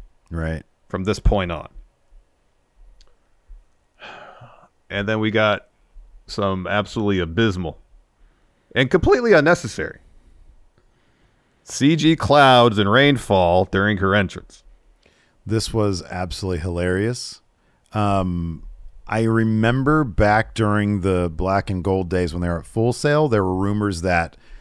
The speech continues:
Speaker 1: some of the students would sometimes be tasked
Speaker 2: Yeah.
Speaker 1: with
Speaker 2: Yeah.
Speaker 1: production aspects. You
Speaker 2: Yeah.
Speaker 1: know, "Hey, do, do, do this graphic, do that graphic, edit this.
Speaker 2: Do this video package, make this
Speaker 1: This
Speaker 2: person strong." Yeah.
Speaker 1: looks like, so, like, to set the scene,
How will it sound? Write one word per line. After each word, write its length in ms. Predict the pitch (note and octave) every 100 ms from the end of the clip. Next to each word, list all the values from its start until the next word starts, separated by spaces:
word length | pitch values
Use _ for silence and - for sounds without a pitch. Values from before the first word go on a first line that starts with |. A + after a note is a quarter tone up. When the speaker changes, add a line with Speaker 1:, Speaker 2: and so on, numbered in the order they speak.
| -
Speaker 1:
some 240 | - A#2
of 60 | G#2+
the 80 | G2
students 500 | - C#3+ D3 C3+ -
would 120 | G2+
sometimes 760 | - G2+ F#2+ G2+ F2+ F2 F#2+ -
be 220 | E2 G#2
tasked 580 | - A#2+ C3+ D3+ - -
Speaker 2:
Yeah. 60 |
Speaker 1:
with 340 | F2+ F2+ - - - - _
Speaker 2:
Yeah. 100 | F3
Speaker 1:
production 380 | F3 C4 - D#3+
aspects. 640 | G#2 F2 - D#2 B1 -
You 80 | -
Speaker 2:
Yeah. 60 | A#2+
Speaker 1:
know, 160 | C3+
"Hey, 180 | D3 G#2+
do, 200 | F2 A2
do, 220 | G2+ B2
do 180 | G2+ A#2+
this 260 | A#2 B2 - A#2
graphic, 440 | A#2+ B2 - B2+
do 140 | A2 A#2
that 220 | A2+ G#2+
graphic, 400 | F#2 E2 - D#2 -
edit 260 | A2 A2
this. 380 | F2 F2+ - - _ _ _ -
Speaker 2:
Do 80 | A2+
this 140 | G#2+
video 240 | - F2 E2+
package, 420 | - D#2+ D#2+ -
make 160 | G#2+ -
this 120 | G2+
Speaker 1:
This 100 | B2
Speaker 2:
person 220 | - -
strong." 320 | E2 - - -
Yeah. 160 | - E2 - _ _ -
Speaker 1:
looks 600 | G2+ G#2 A2 B2 - A#2+
like, 400 | G#2 G2 F2+ -
so, 240 | B2+ A2+
like, 360 | G#2 G#2+ G#2+ F2
to 140 | B2
set 260 | G#2 C#3+ -
the 80 | G#2+
scene, 540 | - B2 G#2 F#2 F2+